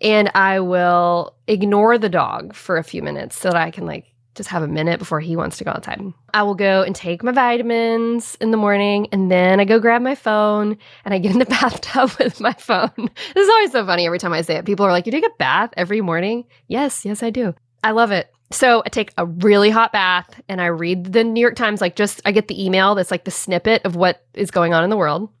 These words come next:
play Wordle, and then I will get up. I will put my workout clothes on. That just gets my brain in the right space to, like, take the dog for a walk, to go work out, whatever.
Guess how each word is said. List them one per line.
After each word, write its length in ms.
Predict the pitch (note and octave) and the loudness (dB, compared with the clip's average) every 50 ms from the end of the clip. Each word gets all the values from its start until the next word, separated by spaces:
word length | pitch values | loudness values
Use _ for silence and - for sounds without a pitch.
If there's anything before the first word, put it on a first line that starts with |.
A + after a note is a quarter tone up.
| _ _ _ _ - - _ | _ _ _ _ -20 -20 _
play 160 | - F#3 F3 F#3+ | -4 -2 0 0
Wordle, 440 | G3 F#3 F3+ E3+ F3 F3 G3 A3+ - _ _ _ _ _ _ _ - | 2 2 2 2 2 0 -2 -4 -8 _ _ _ _ _ _ _ 0
and 180 | G#3 G3 G3 | 2 4 6
then 540 | G3 F#3+ F#3+ F#3+ F#3+ F#3+ F#3+ F#3+ F#3+ F#3+ - - _ | 6 6 8 8 6 6 6 4 4 2 0 -2 _
I 380 | - F3 F3+ F3+ F3 F3 F3+ F#3 | -2 0 0 2 2 2 0 -2
will 640 | F3+ F3 F3+ F3 F3 F3 F3 F3 F3 F3 F3 F3 F3 | -2 0 0 2 4 4 4 6 4 4 4 2 0
get 160 | E3+ G#3+ B3+ E4 | 0 2 2 2
up. 60 | - - _ _ _ _ _ _ _ _ - | 2 -2 _ _ _ _ _ _ _ _ -2
I 120 | G#3+ G3+ G3+ | -2 0 0
will 120 | G3 F#3 | 0 -2
put 220 | F3+ - - D4 - | -4 -4 -2 0 2
my 80 | C#4 C4+ | 4 4
workout 360 | C#4 C#4 - - C#4 C4+ - | 2 2 0 0 -2 -2 -2
clothes 240 | - C4+ B3+ C4 C4 | -2 -2 0 0 2
on. 440 | C4 B3+ B3+ B3+ B3+ C4 C4 B3+ B3+ _ _ _ _ - - - F#3+ E3+ | 2 4 4 2 2 0 -4 -6 -8 _ _ _ _ -18 -16 -14 -4 0
That 200 | A3+ G#3+ G#3 G3 | 2 2 2 2
just 400 | - A3 G3+ - - - - - _ _ - | 0 -4 -4 -4 -8 -14 -16 -20 _ _ -4
gets 200 | A#3+ A3 - - | -4 -2 0 0
my 120 | A#3 A3+ | 0 0
brain 220 | G#3 G#3+ G#3 G#3 G#3 | 2 2 2 2 2
in 60 | G#3 | 2
the 60 | G#3+ | 2
right 160 | G#3+ G3+ G3+ | 2 0 0
space 260 | - - A3 G#3+ G3+ - | -2 -4 -4 -4 -2 -2
to, 60 | G#3 | 0
like, 160 | F3+ E3 D#3 | 0 0 0
take 160 | - F3 F3 - | -2 -6 -4 0
the 60 | G#3+ | 2
dog 180 | G#3+ G#3 G#3 G3 | 2 2 2 2
for 120 | A3 G3+ | 0 0
a 40 | G3+ | 2
walk, 300 | G3 F#3+ F#3 F3+ F3+ - | 4 4 4 4 2 -2
to 80 | - E3+ | -8 -6
go 140 | E3 F#3 F3+ | -4 -2 0
work 180 | F#3+ F#3+ F3+ F#3+ | 0 -2 0 0
out, 180 | F3+ F3 E3+ | 0 0 0
whatever. 280 | E3+ F3 E3+ E3+ E3 | 0 0 0 -2 -2